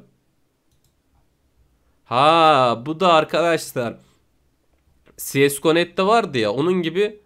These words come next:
böyle rastgele açıyorsun. Ananı satayım. Yirmi altı dolar daha aldık buradan. Ee, böyle yapalım bir de. Yok olmadı. Bu sefer böyle.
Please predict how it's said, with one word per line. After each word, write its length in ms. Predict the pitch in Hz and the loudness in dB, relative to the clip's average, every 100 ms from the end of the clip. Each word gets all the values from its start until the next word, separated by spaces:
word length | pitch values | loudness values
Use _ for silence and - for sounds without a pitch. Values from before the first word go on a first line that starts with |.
| _ | _
böyle 240 | 139 160 160 | -2 0 2
rastgele 380 | 185 185 180 175 | 0 0 -2 -2
açıyorsun. 480 | 175 185 180 208 233 - - - - - - - - | -2 -4 -4 -4 -6 -8 -10 -10 -10 -10 -12 -16 -12
Ananı 360 | 107 117 135 190 | -6 -2 -2 0
satayım. 460 | 190 180 127 107 | -2 -4 -6 -6
Yirmi 260 | 110 120 147 | -6 -6 -2
altı 280 | 143 147 165 | -4 -4 -6
dolar 360 | 165 156 156 | -2 0 0
daha 100 | 156 | 0
aldık 340 | 151 123 110 - | 0 0 -6 -12
buradan. 400 | 104 123 - - _ _ _ _ _ - | -6 -4 -4 -8 _ _ _ _ _ -10
Ee, 360 | 104 104 104 113 | -6 -6 -8 -2
böyle 220 | 160 185 | 0 2
yapalım 360 | 160 120 107 101 | 0 0 -6 -6
bir 80 | 95 | -6
de. 200 | 160 220 _ _ _ _ _ _ _ _ _ _ _ _ | -8 -8 _ _ _ _ _ _ _ _ _ _ _ _
Yok 220 | 107 107 | -16 -12
olmadı. 560 | 110 104 92 92 170 190 _ _ | -10 -8 -10 -10 -12 -12 _ _
Bu 40 | 180 | -8
sefer 320 | 196 185 175 | -4 -4 -2
böyle. 380 | 160 123 190 | -2 -2 -6